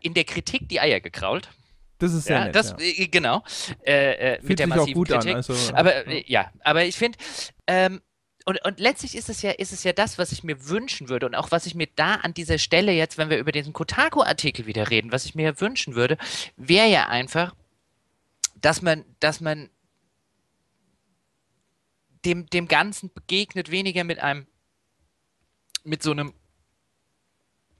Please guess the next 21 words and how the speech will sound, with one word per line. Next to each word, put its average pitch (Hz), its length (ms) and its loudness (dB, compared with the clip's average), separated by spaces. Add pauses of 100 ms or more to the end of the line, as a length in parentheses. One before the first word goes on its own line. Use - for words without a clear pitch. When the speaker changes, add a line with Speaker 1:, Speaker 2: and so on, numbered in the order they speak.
(400)
Speaker 1:
mit 139 140 -12
so 151 80 -6
einem 147 140 -8
fanlastigen, 160 1700 0 (100)
äh, 135 460 2
äh, - 100 -2
einerseits 147 500 2
mit 135 100 -10
so 147 80 -6
einer 135 120 -4
fanlastigen, 147 720 -2 (260)
fanzine-lastigen, 151 960 -6 (220)
ich - 160 -4
klopf - 240 2
mir 160 80 0
jetzt 143 120 -2
auf 135 100 -2
die 143 80 -2
Schulter, 165 360 2
weil 139 140 4
ich 135 100 -6